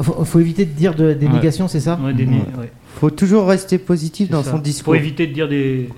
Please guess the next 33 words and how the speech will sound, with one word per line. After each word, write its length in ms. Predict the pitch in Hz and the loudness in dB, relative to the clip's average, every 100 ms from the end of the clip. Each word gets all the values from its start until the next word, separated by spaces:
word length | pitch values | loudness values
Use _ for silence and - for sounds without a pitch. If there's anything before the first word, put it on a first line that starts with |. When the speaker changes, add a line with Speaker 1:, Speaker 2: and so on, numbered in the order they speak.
| - _ - - | -20 _ -20 0
Speaker 4:
Faut 180 | 190 | 0
pas 480 | 196 226 226 233 226 | 2 4 6 6 2
se 800 | 220 208 196 190 185 180 180 180 | -2 0 2 2 2 2 2 0
dire 320 | 170 202 190 | 0 0 0
de 100 | 180 | 0
choses 160 | 175 139 | 0 2
Speaker 1:
Alors, 140 | 127 | 4
attends. 100 | 135 | 4
Speaker 4:
négatives 540 | 196 208 208 240 254 - | 6 4 2 2 0 0
pour, 280 | 196 175 175 | -2 2 4
euh 560 | 175 165 160 156 151 139 131 - | 4 2 2 0 0 -4 -8 -2
Speaker 1:
Euh, 440 | 123 117 117 117 | 2 4 2 2
comment 220 | 117 160 | 4 4
on 40 | 165 | 4
pourrait 280 | - 151 147 | 2 2 2
dire, 260 | 139 180 151 | 2 2 2
euh, 460 | 147 143 143 143 139 - | 2 2 2 2 0 -4
parce 120 | - - | -10 0
que 100 | 127 | 2
ça, 200 | 196 180 | 2 2
dans 120 | 139 | 2
les 120 | 131 | 4
mails, 280 | 139 190 160 | 4 4 2
moi, 120 | 143 | 2
j'arrête 300 | 120 120 127 | 2 0 0
pas 160 | 214 208 | 0 0
ça, 260 | 170 156 | 2 2
euh, 80 | 143 | 2
par 160 | 127 131 | 0 0
exemple, « 320 | 131 135 131 | 2 2 0
Pas 140 | 127 160 | 2 0
de 80 | |
soucis ». 460 | - 180 156 185 165 | 0 -6 -4 -4 -4